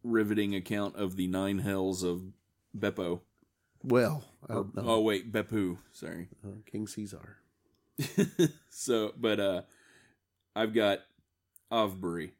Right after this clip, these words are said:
Speaker 1: to f-, to finish the show up here.
Speaker 2: Yeah, where's that located at?
Speaker 1: Well, Chad, it's located ninety miles west of London and twenty miles south of Stonehenge. Avebury is the largest known stoned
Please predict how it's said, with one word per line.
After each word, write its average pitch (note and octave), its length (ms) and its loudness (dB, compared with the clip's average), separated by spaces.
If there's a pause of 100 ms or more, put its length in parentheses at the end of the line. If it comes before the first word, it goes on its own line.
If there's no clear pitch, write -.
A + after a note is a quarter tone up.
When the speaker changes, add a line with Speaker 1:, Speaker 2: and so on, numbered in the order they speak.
(580)
Speaker 1:
to - 80 -8
f-, - 160 -10 (100)
to E2+ 300 -4 (200)
finish F#2 380 -6
the F#2 200 -2
show E2+ 300 -4
up D2 140 -10
here. - 220 -12 (220)
Speaker 2:
Yeah, G#2+ 120 0 (140)
where's D#3+ 180 2
that C#3 180 2
located G2+ 440 -2
at? G2+ 200 -10 (280)
Speaker 1:
Well, G#3+ 120 2
Chad, C4 220 2
it's G3+ 140 -2
located A3 440 4
ninety B3 320 0
miles A#3 360 0
west A3 280 2
of C#3+ 120 0
London G3+ 380 2
and F3 80 2
twenty A#2 220 2
miles A#2 340 2
south A#2+ 300 0
of B2+ 80 -4
Stonehenge. C#3+ 800 -2 (800)
Avebury A2+ 440 4
is A2 120 2
the F#2 80 -4
largest A2+ 560 2
known A#2+ 380 2
stoned C3 840 0